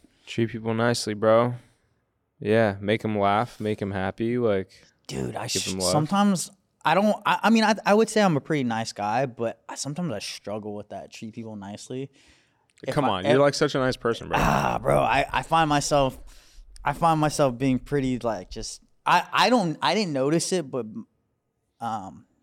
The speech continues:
Speaker 2: my other half just, like, reminds me, like, "Hey, that was kinda mean." <laughs> Like, what
Speaker 1: Well,
Speaker 2: you s-
Speaker 1: 'cause you, maybe it's to people that you don't care about, people that you don't know.
Speaker 2: Maybe.
Speaker 1: Yeah.
Speaker 2: But I don't know. The way I talk to you is very candid.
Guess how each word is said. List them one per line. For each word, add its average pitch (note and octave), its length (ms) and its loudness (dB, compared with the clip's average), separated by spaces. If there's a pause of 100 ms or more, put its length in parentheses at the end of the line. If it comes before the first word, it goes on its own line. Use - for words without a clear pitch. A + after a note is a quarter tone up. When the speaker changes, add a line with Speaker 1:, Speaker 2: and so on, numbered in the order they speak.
(480)
Speaker 2:
my A2 140 -2
other A#2 120 0
half A2+ 260 -4
just, G#2+ 140 -14
like, G2 180 -8
reminds G#2 520 -6
me, G#2+ 80 -12
like, E2+ 160 -14
"Hey, B2 420 -8 (560)
that B2 120 -2
was F#3 120 -4
kinda G#2 180 -6
mean." C#3 520 0 (280)
<laughs> C#4 280 6
Like, G3+ 340 2
what F#3+ 140 2
Speaker 1:
Well, F3+ 80 6
Speaker 2:
you F3+ 40 2
s- D#3+ 60 -2
Speaker 1:
'cause F3+ 180 4
you, D#3+ 320 2
maybe E3 240 4
it's F#3+ 160 -2
to E3 100 4
people D3+ 320 2
that A#2+ 100 6
you A#2+ 80 4
don't G#2 180 -2
care A#2 200 0
about, D2+ 320 -2
people A2 180 -4
that A2 80 0
you A2+ 60 0
don't B2+ 200 2
know. E2+ 120 -2
Speaker 2:
Maybe. A2 180 -8 (280)
Speaker 1:
Yeah. - 60 -12
Speaker 2:
But D#3+ 160 2
I D3+ 200 -2
don't F3+ 120 2
know. C#3 220 2
The C3+ 140 2
way F3+ 180 6
I G3+ 80 6
talk F3+ 280 0
to C3 100 -12
you A#2 200 -4
is B2 140 -4
very C#3 240 -2
candid. G#2+ 600 -12